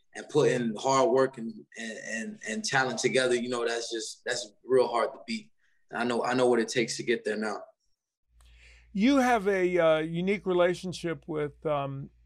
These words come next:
Speaker 2: your trainer, uh, who is a, a terrific guy. Um, and you guys have, you know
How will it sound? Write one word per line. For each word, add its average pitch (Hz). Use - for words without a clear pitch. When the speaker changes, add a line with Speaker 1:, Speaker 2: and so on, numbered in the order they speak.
Speaker 2:
your 156
trainer, 160
uh, 139
who 170
is 147
a, -
a 160
terrific 180
guy. 123
Um, 127
and 170
you 208
guys 208
have, 170
you 196
know 160